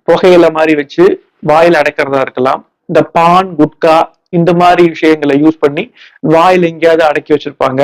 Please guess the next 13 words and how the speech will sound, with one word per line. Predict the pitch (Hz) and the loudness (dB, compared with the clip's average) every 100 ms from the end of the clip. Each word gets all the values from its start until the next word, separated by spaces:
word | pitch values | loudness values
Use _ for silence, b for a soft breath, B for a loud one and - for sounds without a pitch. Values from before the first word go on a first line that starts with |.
| 156 - b - | -2 -4 b -4
அதை | 160 156 | 0 2
யூஸ் | 160 - | 2 0
பண்ணிட்டு | 147 143 | -2 -2
இருப்பாங்க. | 143 - - | -4 -8 -8
இதுதான் | - 170 196 180 233 - _ | -2 2 2 2 -2 -4 _
காமனா | 175 170 202 220 202 214 | -2 2 2 0 0 -2
இருக்கக்கூடிய | 185 151 139 139 160 | -4 -6 -4 -2 -2
கேன்சர். | 131 123 _ - _ B B B | -4 -10 _ -20 _ B B B
இதை | 165 202 208 | 0 0 0
தவிர | 202 196 240 | 0 2 2
சில | 254 220 196 | 2 0 2
வைரஸ் | 175 180 175 - | 2 0 -4 -2
சொல்றோம், | 156 147 151 | -2 0 0